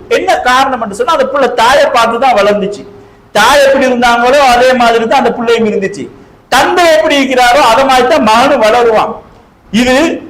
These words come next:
எங்களுக்கு ஒரு நன்மையான காரியமாக ஏற்படுத்தணும் என்று சொன்னா, பிள்ளைகளை நாங்க நல்ல வழியில நடக்கிறதுக்கு நாங்க முதல்ல நல்லபடியா இருக்கணும். என்னோட பிள்ளை வந்து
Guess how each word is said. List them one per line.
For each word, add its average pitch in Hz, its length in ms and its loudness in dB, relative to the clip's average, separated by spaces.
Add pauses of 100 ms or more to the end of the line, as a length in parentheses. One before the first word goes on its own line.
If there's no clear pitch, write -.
(260)
எங்களுக்கு 277 540 0
ஒரு 254 200 2
நன்மையான 302 640 2
காரியமாக 262 640 2
ஏற்படுத்தணும் 262 640 0
என்று 214 160 -2
சொன்னா, 240 320 0
பிள்ளைகளை 285 600 0
நாங்க 240 580 0 (400)
நல்ல 240 440 0
வழியில 254 420 0
நடக்கிறதுக்கு 214 440 -2
நாங்க 269 460 0
முதல்ல 277 340 0
நல்லபடியா 247 640 0
இருக்கணும். 226 380 -2 (1080)
என்னோட 240 300 0
பிள்ளை 247 220 0
வந்து 240 380 2